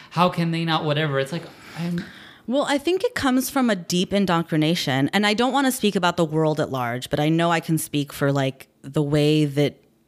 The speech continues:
Speaker 2: our, like, this country works, you know, again, generally, like, not, not on, on, on, not on an individual level, but, like, generally speaking, in the way that our politics and our economy and everything function and infrastructurally in this country, like,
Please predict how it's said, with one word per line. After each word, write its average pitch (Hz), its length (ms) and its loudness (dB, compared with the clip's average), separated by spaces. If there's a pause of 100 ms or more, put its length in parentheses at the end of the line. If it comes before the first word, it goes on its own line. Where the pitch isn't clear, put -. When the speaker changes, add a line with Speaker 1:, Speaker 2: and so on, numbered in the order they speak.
(480)
Speaker 2:
our, 151 380 2
like, 151 200 0 (120)
this 156 340 0
country 240 380 2
works, 262 680 0
you 175 140 2
know, 160 160 4
again, 160 420 2 (320)
generally, 143 800 2
like, 156 240 2
not, 180 320 4
not 180 160 2
on, 180 120 4
on, 170 240 2
on, 160 380 0
not 180 80 0
on 190 120 0
an - 160 -4
individual 156 500 0 (100)
level, 135 320 -2
but, 131 80 -2
like, 143 260 -2
generally 151 420 2
speaking, 139 560 -4 (440)
in 170 160 0
the 165 80 2
way 160 300 2
that 151 80 4
our 147 140 2
politics 180 640 0
and 151 100 4
our 143 140 2
economy 160 440 0
and 151 100 2
everything 151 400 0
function 160 520 -2
and 165 180 -4
infrastructurally 160 800 -2
in 220 100 2
this 220 140 -2
country, 240 380 -2
like, 170 340 2